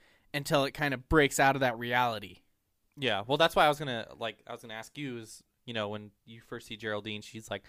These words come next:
Speaker 2: "I don't know who I am, I don't know where I am," and the theory was, you know, she flew in the helicopter and then she got, like, fucked up in the results trying to come into this and she kinda, like, lost her memory.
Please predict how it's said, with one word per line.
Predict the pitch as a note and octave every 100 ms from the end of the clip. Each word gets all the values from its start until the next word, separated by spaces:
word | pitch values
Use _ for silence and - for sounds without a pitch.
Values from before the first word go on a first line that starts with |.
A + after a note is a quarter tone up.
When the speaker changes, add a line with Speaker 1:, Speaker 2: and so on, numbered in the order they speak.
| _ _ _
Speaker 2:
"I | B2+
don't | A#2+
know | A2
who | B2+
I | A2
am, | A2 G#2+
I | G#2
don't | G2+
know | G2+
where | G#2 G#2
I |
am," | G2+ G2+ G2+
and | G2+ G2+
the | A2
theory | B2 A#2
was, | A2+ G#2+
you | G#2+
know, | G#2+
she | - -
flew | A#2+
in | A2
the |
helicopter | G#2+ A2 - A2 G#2+ A2
and | G#2
then | G2+
she | -
got, | G#2+
like, | G#2 -
fucked | - A#2 -
up | A2 -
in |
the | G#2
results | G2+ G#2 G#2 -
trying | - G#2+
to | G2+
come | G#2
into | G#2+ G#2+
this | G#2+ -
and | G#2+
she | -
kinda, | - G#2
like, | G2+ G#2
lost | G#2+ -
her | G2+
memory. | A2 A#2 G#2+